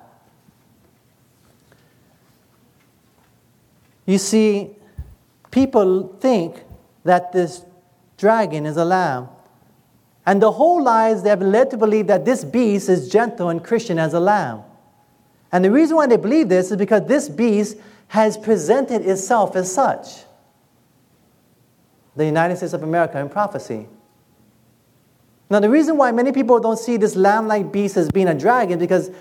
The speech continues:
this lamb-like beast doesn't want anyone to know who it really is. In other words, this beast doesn't believe in transparency. And the reason why it doesn't believe in transparency is because it doesn't want everyone to know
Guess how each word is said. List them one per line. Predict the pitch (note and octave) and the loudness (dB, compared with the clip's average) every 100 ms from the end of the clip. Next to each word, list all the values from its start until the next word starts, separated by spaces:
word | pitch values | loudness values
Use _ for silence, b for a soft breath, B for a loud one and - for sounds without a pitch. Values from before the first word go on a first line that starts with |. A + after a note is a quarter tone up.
| B | B
this | - B3+ A#3+ | 0 0 0
lamb-like | G#3+ B3 B3+ A#3 F#3+ | 0 0 2 0 0
beast | B3+ A#3+ G3+ - B B C#3 | 0 0 -2 -6 B B -4
doesn't | B2+ A#3+ C#4 D#4 | 2 2 2 2
want | C#4 B3 - | 2 0 -2
anyone | A#3 C4+ B3+ A3+ | 0 2 2 2
to | G3+ | 0
know | G#3 C#4 B3 D#3+ F3+ A#3+ - - - _ _ _ _ | 4 4 4 2 -2 -4 -8 -20 -20 _ _ _ _
who | B3+ B3 F3 D3+ D3 D3 | 0 2 4 2 -4 -6
it | E3 | -4
really | D#3+ E3+ F3 | 0 0 2
is. | G3+ F#3 A#2+ - - _ _ _ _ A2+ A2+ _ _ _ _ _ _ _ _ _ _ _ _ _ - | 0 -2 -4 -10 -20 _ _ _ _ _ _ _ _ _ _ _ _ _ _ _ _ _ _ _ -2
In | F#3+ | 2
other | C4+ | 4
words, | B3 G3+ | 4 2
this | A3 A#3+ | 0 -2
beast | B3+ B3 | -2 0
doesn't | A#3+ A3+ G3 | 0 0 0
believe | G3+ A#3 B3 F#3+ F3+ | 2 2 2 0 0
in | F#3 | -2
transparency. | F#3 G3+ G3+ G3 A3 B3+ A#3+ F3+ - C3 G2+ - _ _ _ _ _ _ _ _ _ _ _ | 0 0 0 -4 -4 -2 -2 -2 -4 -4 -4 -10 _ _ _ _ _ _ _ _ _ _ _
And | - | 0
the | G3 | 2
reason | B3 C#4+ | 4 2
why | D4 | 2
it | B3+ | 2
doesn't | A#3+ A#3 | 2 0
believe | A#3 | 0
in | A3+ | 0
transparency | A3 A3+ A3 C#4 | 0 -2 0 0
is | B3+ | 0
because | G#3+ G#3 | 0 2
it | F#3+ | 2
doesn't | G#3 A#3 A#3+ | 2 2 0
want | A#3 | 0
everyone | A#3 A#3+ | 0 0
to | A3+ | 0
know | G#3 C4+ G#3+ F#3+ G3 | 2 4 4 0 -4